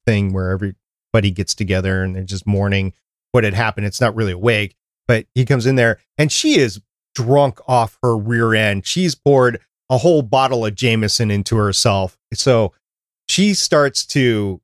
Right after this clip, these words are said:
try to fight Connors, and you know this is going nowhere because unless she has a superpower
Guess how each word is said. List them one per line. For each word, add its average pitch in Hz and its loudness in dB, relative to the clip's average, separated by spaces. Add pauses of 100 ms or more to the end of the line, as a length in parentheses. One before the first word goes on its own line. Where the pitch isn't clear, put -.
try 135 2
to 110 -4 (180)
fight 123 0
Connors, 170 0
and 151 0
you 160 6
know 151 4
this 113 -6
is 120 -10
going 110 0
nowhere 92 -6 (160)
because 127 0 (800)
unless 147 2
she 220 -2
has 180 4
a 185 -2
superpower 113 -2